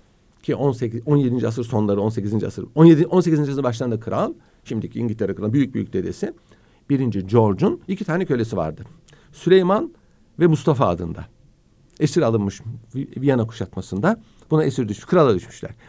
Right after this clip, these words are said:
O zaman Hanover Dükü'ydü, sonra İngiltere Kralı oldu. O kadar sevmiş ki bu ikisini,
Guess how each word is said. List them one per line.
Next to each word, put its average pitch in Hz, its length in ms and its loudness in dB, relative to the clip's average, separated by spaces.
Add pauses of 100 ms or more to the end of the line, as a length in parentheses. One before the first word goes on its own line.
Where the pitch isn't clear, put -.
O 156 80 -4
zaman 156 200 0
Hanover 117 500 2
Dükü'ydü, - 260 -8
sonra 123 200 -4
İngiltere 123 380 -4
Kralı - 200 -10
oldu. - 240 -18 (460)
O 214 100 6
kadar 214 260 4
sevmiş 175 340 0
ki 147 100 -2
bu 127 80 0
ikisini, 113 380 -4